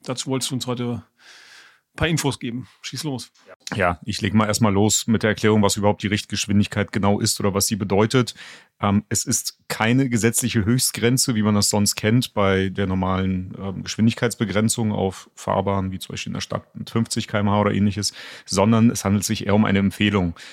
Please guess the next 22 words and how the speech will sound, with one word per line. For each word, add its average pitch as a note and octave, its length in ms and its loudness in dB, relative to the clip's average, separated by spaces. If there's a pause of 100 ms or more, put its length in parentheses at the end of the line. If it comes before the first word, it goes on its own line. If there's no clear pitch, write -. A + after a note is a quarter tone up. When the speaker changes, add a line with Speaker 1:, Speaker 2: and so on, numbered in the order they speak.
(140)
Speaker 2:
Sprich, - 560 -2
die G2 140 0
Richtgeschwindigkeit A2+ 800 0
dient G#2+ 240 2
eigentlich G#2 300 -2
dazu, G2+ 460 2
die F#2+ 100 -6
Verkehrssicherheit G2+ 920 -2 (200)
zu - 220 -6
erhöhen G#2 340 0
auf G#2+ 140 -2
Autobahnen, G2+ 500 2
wo F#2+ 100 -6
eigentlich F#2+ 400 -4
keine F#2 420 -2
Geschwindigkeitsbegrenzung F#2+ 1000 -4
herrscht. F2+ 360 0 (360)
Wer G2 160 2
schneller G#2+ 520 4
fährt, C3+ 500 2
handelt G#2+ 300 0
zwar G#2 420 0